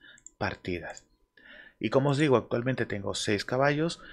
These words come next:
y evidentemente al día pues solo uso uno. Tengo por ahí cuatro que están perdidos. De hecho, este que tengo encima, este, se pasa la mayor parte del tiempo, y es,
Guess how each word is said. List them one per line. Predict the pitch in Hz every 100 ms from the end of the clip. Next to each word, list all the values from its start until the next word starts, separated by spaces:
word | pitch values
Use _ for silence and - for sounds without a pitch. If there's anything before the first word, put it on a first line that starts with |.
| - - _
y | - 104 98 92 90 -
evidentemente | 87 90 92 92 92 90
al | 101 92
día | 101 113 101
pues | - -
solo | 95 95
uso | 101 101
uno. | 95 92 85
Tengo | 98 101
por | - 98
ahí | 101
cuatro | 95 101 101 -
que | 101
están | - 98
perdidos. | - 98 90
De | 101
hecho, | 104 - 113 - - - _
este | 104 - 104
que | 101
tengo | 104 104
encima, | 101 - 110 104 135 - - - - _ - _ _ - -
este, | 110 - 110 135 _ _ _ _ - - - -
se | - -
pasa | 117 123 -
la | 98
mayor | 98 98 98
parte | 107 -
del | 95
tiempo, | 110 113 104
y |
es, | 87